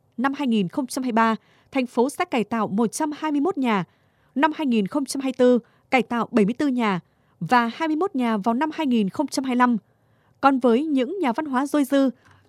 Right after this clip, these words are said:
thành phố Thái Nguyên chỉ đạo kiểm tra, rà soát, giao cho các xóm, tổ dân phố quản lý, thu hút nguồn xã hội hóa để đầu tư xây dựng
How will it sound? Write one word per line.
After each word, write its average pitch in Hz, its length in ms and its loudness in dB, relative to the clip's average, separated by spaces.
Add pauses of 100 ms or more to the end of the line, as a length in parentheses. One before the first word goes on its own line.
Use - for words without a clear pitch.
(120)
thành 277 140 2
phố 233 160 2
Thái 370 140 -2
Nguyên 302 240 0
chỉ 233 180 0
đạo 208 240 0 (100)
kiểm 208 180 4
tra, 269 340 -4
rà 214 280 0
soát, 320 280 -2 (200)
giao 240 340 -2
cho 233 140 -4
các 359 160 -6
xóm, 240 380 0
tổ 220 140 6
dân 302 160 -4
phố 233 160 2
quản 196 220 2
lý, 208 260 2 (340)
thu 285 160 6
hút 392 220 2
nguồn 233 220 0
xã 320 160 0
hội 311 120 -4
hóa 208 360 0 (120)
để 220 180 6
đầu 208 140 4
tư 294 200 -2
xây 302 220 -2
dựng 240 220 2